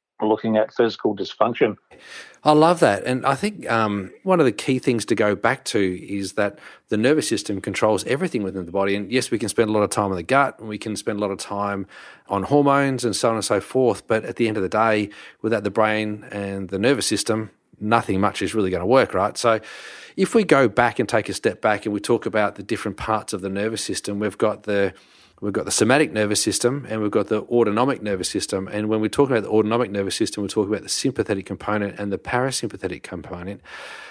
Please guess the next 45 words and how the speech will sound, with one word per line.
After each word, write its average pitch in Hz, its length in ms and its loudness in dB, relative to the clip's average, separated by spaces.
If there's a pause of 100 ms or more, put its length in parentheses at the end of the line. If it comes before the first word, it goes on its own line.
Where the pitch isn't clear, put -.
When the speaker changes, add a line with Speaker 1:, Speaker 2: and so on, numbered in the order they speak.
(320)
Speaker 2:
Um, 120 180 0
I 139 100 6
love 139 400 6
that 147 100 4
you 104 120 0
talk 113 300 2
about 104 440 2
the 101 80 -4
fact - 260 0
that 107 80 0
there's 95 200 0
a 87 40 0
seesaw 110 600 2
kind 101 260 0
of 90 100 -4
mechanism 113 540 0
there. 92 220 -2
So - 160 0
you 101 160 0
got 104 280 0
either 110 320 2 (300)
sympathetic 123 680 2 (180)
activity 113 580 2
or 101 180 -2
parasympathetic 104 760 0
activity. 101 400 -2
And 107 140 -2 (600)
th-, 135 180 -2
there's, 147 160 4
surely 208 300 8
there's 131 120 6
gotta 127 140 6
be 123 80 8
a 101 40 4
balance 110 360 2
of 90 120 -6
both. 104 300 2
Like, 104 160 2
there's 110 140 -2
gonna 127 160 2
be 117 80 2
sympathetic 110 640 0
and 107 180 -2
parasympathetic 98 680 -2
working, 101 500 0